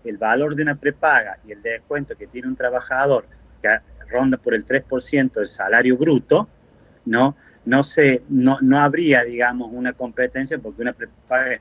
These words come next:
mucho más cara. Más aún con esta regulación que ha tenido el decreto de necesidad de urgencia, se está presentando muchos amparos, Javier,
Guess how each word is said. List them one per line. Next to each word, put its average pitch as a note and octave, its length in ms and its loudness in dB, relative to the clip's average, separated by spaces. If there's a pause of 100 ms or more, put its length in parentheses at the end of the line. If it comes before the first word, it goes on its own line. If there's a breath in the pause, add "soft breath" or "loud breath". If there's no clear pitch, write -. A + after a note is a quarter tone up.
mucho C#3+ 480 -10
más - 240 -20
cara. - 280 -2 (920 soft breath)
Más E3 320 -2
aún F3+ 400 0
con A2 160 -14
esta C3+ 240 -6
regulación C3+ 600 -4
que A#2 100 -6
ha G#2+ 60 -2
tenido A#2 520 -2
el G2+ 300 -6
decreto A2 380 2
de A#2+ 60 2
necesidad - 380 2
de C3+ 60 0
urgencia, D3 280 0
se D3+ 100 0
está B2+ 140 2
presentando C3+ 480 -2
muchos A3 360 0
amparos, C3+ 560 2
Javier, C#3 360 0